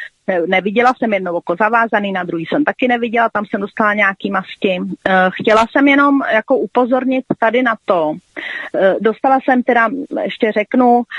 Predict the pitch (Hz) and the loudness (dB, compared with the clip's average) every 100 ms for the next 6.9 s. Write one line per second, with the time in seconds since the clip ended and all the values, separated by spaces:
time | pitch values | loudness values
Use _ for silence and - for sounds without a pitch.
0 | - - - - 170 165 214 247 285 285 | -2 0 0 -2 -2 0 2 2 4 4
1 | 311 - 240 208 190 185 170 - 170 185 | 4 0 -4 0 0 0 -2 -6 -6 -2
2 | 202 233 220 208 208 190 - 156 117 196 | 0 2 4 2 -2 -6 -4 -2 0 0
3 | - - - 277 277 277 214 208 - 220 | -2 -4 2 4 4 2 0 -2 -4 -2
4 | 226 208 196 - 185 233 247 240 254 - | 0 2 2 0 0 0 2 0 -2 -2
5 | 240 226 226 - - 247 - 220 208 233 | 0 2 0 -4 -4 -4 -2 -2 -4 -6
6 | 220 226 233 285 277 262 254 247 | -2 -2 -2 0 2 4 4 4